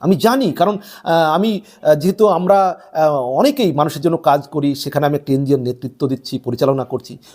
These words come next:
অনেক মানুষ আছেন যারা, আহ, সত্যিই তাদেরকে, আহ, সঠিকভাবে শুধুমাত্র পরামর্শ দেওয়ার মানুষটাও হয়তো অনেক মানুষের নেই। হয়তো অনেক মানুষ ভাববেন যে, "আপনি এত কথা বলছেন, খুব, আহ, জানেন, আহ, তার, আহ, লোক নেই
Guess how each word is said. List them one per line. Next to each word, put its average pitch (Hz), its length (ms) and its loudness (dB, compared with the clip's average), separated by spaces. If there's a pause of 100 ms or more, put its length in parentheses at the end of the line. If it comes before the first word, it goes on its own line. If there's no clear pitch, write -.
(120)
অনেক 277 320 0
মানুষ 117 340 -6
আছেন - 320 -12 (320)
যারা, 139 360 2 (240)
আহ, 123 260 0
সত্যিই 185 540 -4
তাদেরকে, 143 580 -2 (200)
আহ, 113 120 -8
সঠিকভাবে 131 720 -4 (880)
শুধুমাত্র 214 360 0
পরামর্শ 185 580 0
দেওয়ার 180 220 2
মানুষটাও 156 800 -4 (180)
হয়তো 117 160 -4
অনেক 113 180 -4
মানুষের 95 320 -10
নেই। 76 260 -16 (340)
হয়তো 143 160 2
অনেক 190 140 0
মানুষ 202 160 -2
ভাববেন 190 320 0 (300)
যে, 185 100 4
"আপনি 202 400 2 (300)
এত 156 180 2
কথা 240 280 2
বলছেন, 233 540 2
খুব, 208 460 -2 (140)
আহ, 156 320 2
জানেন, 170 500 0 (380)
আহ, 127 180 -6 (100)
তার, 170 220 4
আহ, 143 200 2
লোক 185 260 0
নেই 262 300 0